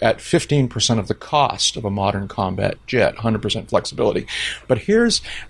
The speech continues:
way down at the bottom of the page, all right? Um, I think they buried the lead here. Like, literally the second, well, maybe not the second, but way at the bottom of the page, after all this information about the design and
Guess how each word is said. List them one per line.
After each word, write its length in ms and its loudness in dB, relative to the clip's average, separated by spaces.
way 580 2
down 200 4
at 100 0
the 80 2
bottom 320 4
of 60 0
the 60 0
page, 600 2
all 80 0
right? 240 4
Um, 340 2
I 160 4
think 180 0
they 120 2
buried 360 4
the 60 -2
lead 260 2
here. 220 -4
Like, 180 2
literally 560 4
the 140 -4
second, 480 0
well, 320 2
maybe 140 0
not 120 -4
the 60 -6
second, 260 -2
but 120 -8
way 180 6
at 100 4
the 60 -2
bottom 240 4
of 60 -2
the 40 -4
page, 240 0
after 280 0
all 180 6
this 140 -2
information 480 -2
about 200 0
the 60 -2
design 440 0
and 140 -4